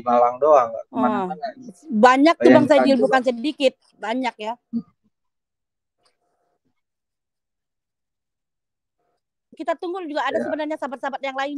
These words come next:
Speaker 2: juga yang terkena begitu,
Speaker 1: Iya,
Speaker 2: Bang Saidil,
Speaker 1: ya, sekarang
Speaker 2: sebenarnya.
Speaker 1: gini aja,
Speaker 2: Sebelum si
Speaker 1: jadi kita
Speaker 2: Animut.
Speaker 1: buka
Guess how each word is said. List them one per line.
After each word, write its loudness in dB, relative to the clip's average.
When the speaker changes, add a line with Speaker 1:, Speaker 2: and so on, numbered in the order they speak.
Speaker 2:
juga -8
yang -6
terkena -8
begitu, 4
Speaker 1:
Iya, 10
Speaker 2:
Bang 6
Saidil, 0
Speaker 1:
ya, 6
sekarang 6
Speaker 2:
sebenarnya. 2
Speaker 1:
gini 2
aja, 4
Speaker 2:
Sebelum 4
si 0
Speaker 1:
jadi 0
kita -2
Speaker 2:
Animut. 0
Speaker 1:
buka 0